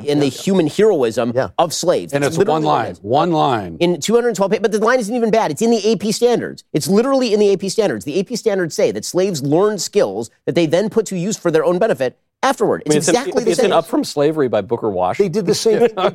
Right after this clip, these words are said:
Speaker 2: did the same thing f-, to Greg Gutfeld when he
Speaker 1: That was
Speaker 2: said
Speaker 1: absurd.
Speaker 2: that, th-, said
Speaker 4: Yeah.
Speaker 2: that Jews, you know, uh, s-,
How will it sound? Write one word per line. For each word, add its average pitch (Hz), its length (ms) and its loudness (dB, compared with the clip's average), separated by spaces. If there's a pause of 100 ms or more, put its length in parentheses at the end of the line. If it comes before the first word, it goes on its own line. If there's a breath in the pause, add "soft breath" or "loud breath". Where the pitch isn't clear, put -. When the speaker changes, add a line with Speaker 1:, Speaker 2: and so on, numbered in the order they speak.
Speaker 2:
did - 20 -8
the 202 140 -2
same 202 240 -2
thing 196 260 -4
f-, - 160 -10 (200)
to - 80 -10
Greg 156 280 0
Gutfeld 101 480 -2
when 92 220 -4
he 98 180 -6
Speaker 1:
That 113 160 -2
was 131 60 4
Speaker 2:
said 117 140 0
Speaker 1:
absurd. 82 320 -4
Speaker 2:
that, 175 100 -2
th-, - 80 -12
said - 160 0
Speaker 4:
Yeah. - 60 -2
Speaker 2:
that 113 100 -4
Jews, 120 480 -2
you 123 100 0
know, 101 240 -2 (160)
uh, - 260 -2
s-, - 200 -16